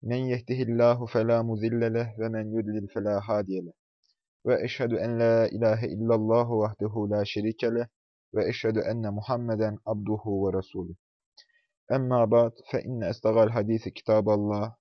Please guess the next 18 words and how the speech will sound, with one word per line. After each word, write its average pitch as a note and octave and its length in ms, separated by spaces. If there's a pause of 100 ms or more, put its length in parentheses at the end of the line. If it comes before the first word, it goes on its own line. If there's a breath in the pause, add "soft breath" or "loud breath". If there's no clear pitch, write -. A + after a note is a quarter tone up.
(160)
ve G#2+ 120
hayral A2 480
hedi G#2+ 380
hedi G#2 180
Muhammedin G#2 580
sallallahu A2 480
aleyhi A2+ 220
ve A#2 80
sellem A#2 460 (840)
ve B2 100
şerrel B2 420
umuri B2+ 380
muhtesatuhâ A#2+ 1040 (240)
ve G#2+ 100 (100)
külle A#2 220
muhtesetin G#2 720
bid'a G#2+ 380 (360)
ve G2 80